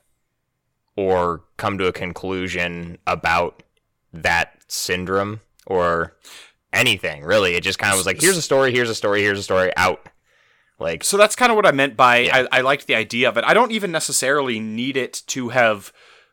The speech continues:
Speaker 2: come to a conclusion or, or had a point of view if it had done the stories better or they had been more terrifying stories. I, I liked the idea of just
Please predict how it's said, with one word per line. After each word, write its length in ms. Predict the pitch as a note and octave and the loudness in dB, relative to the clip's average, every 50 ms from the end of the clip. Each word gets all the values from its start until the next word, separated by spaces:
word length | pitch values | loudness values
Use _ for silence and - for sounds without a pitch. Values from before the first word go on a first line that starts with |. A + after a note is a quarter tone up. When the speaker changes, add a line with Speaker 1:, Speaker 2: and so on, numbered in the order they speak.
| _ _ _ _ _ _ _ _ _ _ - | _ _ _ _ _ _ _ _ _ _ -12
Speaker 2:
come 220 | - D3+ D#3+ D3+ C3 | -4 -4 -4 -4 -2
to 160 | - B2+ B2 | -4 -2 -4
a 40 | A#2 | -4
conclusion 580 | - B2 A2+ - - B2+ C3 C3 A#2 - B2 A2+ | -4 -8 -10 -8 -6 -6 -4 -4 -4 -4 -2 0
or, 160 | A2 A2 - | 0 0 0
or 200 | - B2+ A2 G2+ | 0 -2 -2 0
had 260 | - B2+ B2+ B2+ A#2 | 2 2 2 4 2
a 80 | A2+ G2+ | 2 -2
point 320 | - - - A#2+ A#2 A2+ | -4 -6 -6 -4 -4 -4
of 100 | G#2 F2 | -6 -8
view 320 | - F#2+ G2+ A2+ A#2+ A#2 | -10 -8 -6 -4 -2 -2
if 120 | A2+ G2 - | -2 -4 -4
it 80 | G#2+ | -6
had 100 | G#2+ G2 | -8 -4
done 200 | - A#2 A2+ A2 | -2 -2 -2 -2
the 100 | G#2+ G#2 | -2 -4
stories 420 | - - - A#2 A2+ A2+ A2 G2+ - | -4 -4 -2 -4 -4 -4 -4 -6 -6
better 240 | - G#2+ G2+ G2+ G2 | -4 -4 -2 -2 -2
or 160 | G2 G2 F#2+ | -4 -4 -6
they 120 | F#2+ F2+ | -6 -8
had 120 | G2 G2+ F#2+ | -8 -6 -4
been 160 | A2 G#2+ G#2 | -6 -6 -4
more 160 | G2 G2 F#2+ | -4 -4 -4
terrifying 540 | - - G#2+ G2+ G2 F2+ - G2+ F#2+ F#2 F2+ | -4 -6 -6 -6 -6 -6 -6 -6 -6 -6 -8
stories. 520 | - - - G#2 F#2+ F#2 F2+ F2 F2 - | -12 -10 -8 -8 -8 -8 -10 -10 -12 -8
I, 140 | - - - | -2 -2 0
I 100 | B2+ D3 | 2 2
liked 280 | C3 B2+ D#3 F#3 F3+ - | 4 4 4 2 2 0
the 140 | - C3 A2+ | -2 2 2
idea 380 | A2 A2 G#2+ B2 A#2+ A2+ A2 | 2 2 0 0 0 2 2
of 360 | G#2+ - A2 A2 G#2+ G2 F#2 - | 2 0 0 -2 -2 -2 -4 -6
just 340 | - B2 A#2 - - - | -4 -4 -4 -4 -6 -8